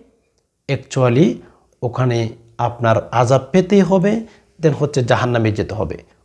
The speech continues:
উসমান রাদিয়াল্লাহু তাআলা আনহুর কথাই আপনাদেরকে বলতেই হয়। উসমান রাদিয়াল্লাহু তাআলা আনহু যখন কবরস্থান সামনে পড়ে যাইতেন, দেখতেন শিশু বাচ্চাদের মতো হাউমাউ করে, চিল্লা চিল্লি করে কান্নাকাটি করতেন।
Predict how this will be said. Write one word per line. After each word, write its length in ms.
উসমান 480
রাদিয়াল্লাহু 560
তাআলা 200
আনহুর 200
কথাই 320
আপনাদেরকে 440
বলতেই 420
হয়। 200
উসমান 340
রাদিয়াল্লাহু 720
তাআলা 280
আনহু 220
যখন 380
কবরস্থান 680
সামনে 640
পড়ে 200
যাইতেন, 460
দেখতেন 580
শিশু 440
বাচ্চাদের 540
মতো 280
হাউমাউ 580
করে, 280
চিল্লা 460
চিল্লি 420
করে 240
কান্নাকাটি 680
করতেন। 560